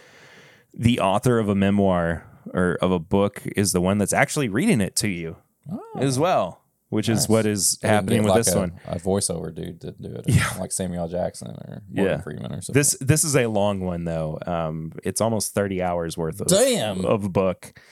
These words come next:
Speaker 1: Uh, whereas the, the novel that I got finished with, uh, the other day was about nine hours. So, not a,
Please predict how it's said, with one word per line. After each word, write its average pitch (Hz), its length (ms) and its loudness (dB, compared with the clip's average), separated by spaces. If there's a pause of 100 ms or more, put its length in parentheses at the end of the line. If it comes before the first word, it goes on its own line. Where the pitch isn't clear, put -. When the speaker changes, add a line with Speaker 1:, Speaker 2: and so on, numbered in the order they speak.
(300)
Speaker 1:
Uh, 95 280 2
whereas 107 480 2
the, 98 340 0
the 107 140 0
novel 101 440 2
that 101 140 0
I 95 100 2
got 90 240 0
finished 98 400 -2
with, 90 380 -2 (520)
uh, 90 400 2
the 98 180 0
other 92 160 0
day 92 300 2
was 90 160 0
about 92 240 2
nine 92 300 2
hours. 120 540 -2 (960)
So, 92 480 0 (1160)
not 120 160 -4
a, 101 220 -4